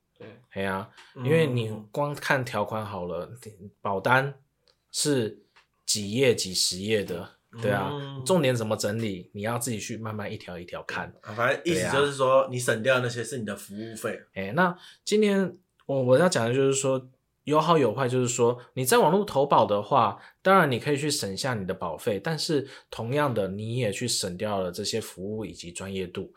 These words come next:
Speaker 2: 那刚刚有提到像是强制险好了，强制险虽然它很单纯，那像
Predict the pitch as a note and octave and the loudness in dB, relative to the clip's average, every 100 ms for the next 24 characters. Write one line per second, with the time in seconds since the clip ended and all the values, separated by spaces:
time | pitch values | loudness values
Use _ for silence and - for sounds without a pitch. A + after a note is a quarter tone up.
0 | - - - F3 F#3+ F3+ E3+ E3+ C3+ G#2+ | -20 -20 -6 2 2 2 0 0 0 -4
1 | G#2+ G#2+ A#2 G#2 A#2+ A2 A2 G2 F2+ G#2 | -6 -2 0 0 -2 -4 -6 -8 -8 -6
2 | F#2+ F2 E2 D#2 D#2+ E2 C3+ E3+ F3 G#2 | -6 -6 -10 -10 -8 -8 -2 0 0 -2
3 | G#2+ G#2+ G2+ G#2 E2+ F#2+ F#2+ - - - | -4 -6 -6 -8 -8 -10 -10 -12 -12 -16
4 | - _ A#2 A2+ A2 G#2 - A2 G2+ | -20 _ -4 -4 -4 -8 -8 -6 -6